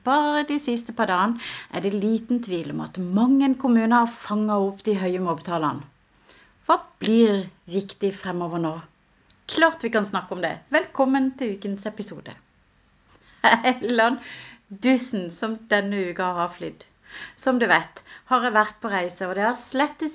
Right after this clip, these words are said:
ikke vært å ligge på ei strandnedd i Syden med en gin tonic eller juice i hånda,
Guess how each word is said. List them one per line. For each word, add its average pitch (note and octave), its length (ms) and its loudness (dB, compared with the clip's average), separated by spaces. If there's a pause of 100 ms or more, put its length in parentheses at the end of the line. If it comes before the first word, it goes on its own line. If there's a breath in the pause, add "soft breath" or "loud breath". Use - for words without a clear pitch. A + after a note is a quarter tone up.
ikke A#3 260 -4
vært G3 240 0
å A#3+ 80 -2
ligge G#3 320 0
på G#3 120 2 (100)
ei G3 180 2
strandnedd F#3 540 -2
i - 60 2
Syden F3 420 -2 (420 loud breath)
med C4+ 140 4
en C4 100 2 (120)
gin A3+ 180 2 (300)
tonic G#3 460 0
eller G3 220 0
juice G#3 400 0
i G#3+ 80 2
hånda, G3 220 0